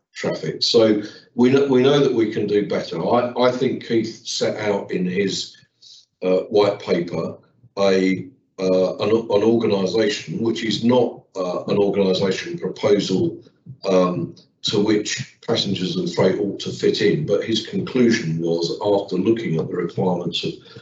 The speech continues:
passengers and freight on the railway, and I think that G B R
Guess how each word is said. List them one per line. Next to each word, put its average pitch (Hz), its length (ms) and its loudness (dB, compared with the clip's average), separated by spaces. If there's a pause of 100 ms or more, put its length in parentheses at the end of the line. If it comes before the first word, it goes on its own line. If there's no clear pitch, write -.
(260)
passengers 85 460 -2
and 87 140 -6
freight 92 280 -2
on 92 100 -2
the 87 80 -2
railway, 92 560 -2 (320)
and 101 140 0
I 113 180 4
think 98 280 0
that 95 160 -8
G 104 220 -2
B 101 180 0
R 143 460 -2